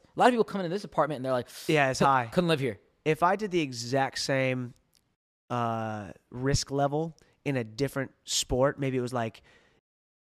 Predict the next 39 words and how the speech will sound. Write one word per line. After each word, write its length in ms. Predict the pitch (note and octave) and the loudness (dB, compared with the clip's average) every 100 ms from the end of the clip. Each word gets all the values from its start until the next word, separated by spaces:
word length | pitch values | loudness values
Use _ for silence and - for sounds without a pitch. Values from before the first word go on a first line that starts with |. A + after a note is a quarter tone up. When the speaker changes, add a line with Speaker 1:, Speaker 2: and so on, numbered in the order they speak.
| _ | _
Speaker 2:
deep 320 | D3+ C#3+ D3+ | 0 0 0
scuba 440 | - - C#3+ C3+ C#3+ | 0 2 0 0 4
diving 420 | C#3+ C#3 C#3 C#3+ | 4 6 4 0
or 80 | B2+ | 0
something, 300 | D#3 C#3+ C#3 | -2 0 2
like, 260 | C3 A#2+ | 2 2
you 60 | C#3 | 2
know, 120 | A#2+ | 0
crazy, 560 | - D#3 D3 D3 D#3 D3+ - - _ - | 0 0 2 2 -2 -4 -12 -20 _ 2
I 120 | D3+ | 2
don't 180 | D3+ C#3+ | 2 0
think 160 | D3 | 0
I 80 | C#3 | 0
would 220 | C3 A#2+ | 0 -2
get 260 | A2 C3+ B2+ | -2 -2 -2
the 80 | B2 | -4
same 800 | - - - B2+ B2 A#2+ A#2 A2 - _ _ - | -2 0 -2 -2 -2 -2 -4 -8 -12 _ _ 6
pushback 580 | - C3+ - C3+ A#2 - | 6 4 0 0 0 -2
from 180 | B2+ A#2 | -6 -6
close 320 | - C3 A2+ | -2 -2 0
people 240 | C3 A#2+ | -4 -4
around 120 | A2 | -2
Speaker 1:
'Cause 120 | B2+ C3 | 0 0
you 60 | |
Speaker 2:
me. 40 | C#3+ | 0
Speaker 1:
know 100 | C3+ | 0
why? 320 | A#2+ C#3 E3 _ _ | 0 -2 -4 _ _
Scu-, 240 | - - - _ | -12 -10 -12 _
scuba 280 | - - C#3+ | -10 -4 -2
diving, 200 | G#2+ G2+ | -2 -2
great 140 | B2 | -4
example. 260 | B2 C3 G2 | -2 -4 -4
You're 120 | A2+ | -4
discovering 680 | C3 B2+ - D#3+ B2 F#2 F2 - | -4 -2 2 2 2 -2 -8 -6
Speaker 2:
Yeah. 220 | D3 C3 A#2+ | -2 0 4
Speaker 1:
the 60 | |
ocean. 480 | F3 F3+ C3 G2+ F2+ - _ _ | 2 2 -2 -6 -8 -14 _ _
You 80 | C3 | -4
know, 160 | C#3 | -4